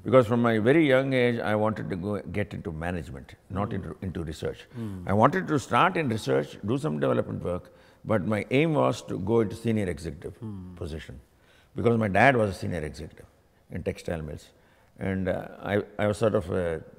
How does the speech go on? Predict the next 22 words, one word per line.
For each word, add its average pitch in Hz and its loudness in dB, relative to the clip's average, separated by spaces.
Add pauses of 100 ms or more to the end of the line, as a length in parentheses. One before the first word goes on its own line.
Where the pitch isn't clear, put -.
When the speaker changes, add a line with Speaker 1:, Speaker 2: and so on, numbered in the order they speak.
(260)
Speaker 1:
wanted 110 0
to 101 4
emulate 107 4
Speaker 2:
You - 2
wanted 135 0
Speaker 1:
him. 127 -8
Speaker 2:
to 123 -2
follow 131 4
his 117 0
Speaker 1:
Follow 104 6
his 92 -4
Speaker 2:
Yes. 104 -8
Speaker 1:
footsteps. - -12 (100)
Speaker 2:
Yes. 110 -16 (180)
Speaker 1:
So 123 8
I 127 12
said 135 4
a 131 4
management 127 0
degree 117 2
would 113 4
help. 87 -4